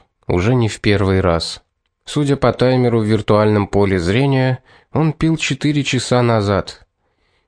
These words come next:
Взгляд на старинные наручные часы подтвердил этот факт.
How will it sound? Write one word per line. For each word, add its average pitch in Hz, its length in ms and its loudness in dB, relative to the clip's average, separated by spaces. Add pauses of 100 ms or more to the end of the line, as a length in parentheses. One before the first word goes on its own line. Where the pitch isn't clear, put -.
(100)
Взгляд 101 400 0
на 165 100 0
старинные 147 560 0
наручные 123 640 0
часы 147 420 -2
подтвердил 143 680 0
этот 120 240 -2
факт. - 480 -2